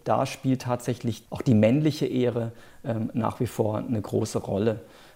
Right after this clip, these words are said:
Deswegen kann man nicht generell sagen, das ist eine Sache des neunzehnten Jahrhunderts, sondern es gibt sozusagen immer noch Enklaven,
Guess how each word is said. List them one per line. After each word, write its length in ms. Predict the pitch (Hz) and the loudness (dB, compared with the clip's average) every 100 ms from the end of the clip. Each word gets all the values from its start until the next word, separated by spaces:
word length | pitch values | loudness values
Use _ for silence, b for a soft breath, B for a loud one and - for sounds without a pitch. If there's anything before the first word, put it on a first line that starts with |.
| _ | _
Deswegen 640 | 120 - 120 131 143 139 | 0 4 6 6 6 2
kann 180 | 135 135 | 2 2
man 120 | 139 | 4
nicht 180 | 147 151 | 4 4
generell 480 | 151 147 139 139 139 | 4 4 4 4 4
sagen, 320 | 131 135 135 | 4 2 2
das 100 | 131 | -2
ist 40 | 135 | 2
eine 60 | |
Sache 200 | 135 - | 4 4
des 120 | 127 151 | 0 0
neunzehnten 260 | 131 143 | 0 0
Jahrhunderts, 380 | 131 165 208 - | 2 2 0 0
sondern 180 | 156 147 | 0 0
es 140 | 143 | 2
gibt 160 | 151 - | 0 0
sozusagen 500 | 151 - 139 139 143 | -2 -2 0 2 2
immer 200 | 147 143 | 0 2
noch 120 | 139 | 0
Enklaven, 600 | 131 123 135 120 139 143 | -2 -2 2 4 4 0